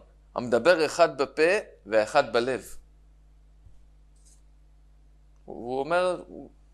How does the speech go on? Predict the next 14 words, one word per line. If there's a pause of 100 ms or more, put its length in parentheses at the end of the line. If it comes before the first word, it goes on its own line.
(280)
דברים
לא, (200)
שהוא
לא
באמת
חושב. (2000)
השני, (1500)
היודע
עדות
בחברו, (640)
לטובתו,
להעיד
לו
לטובתו,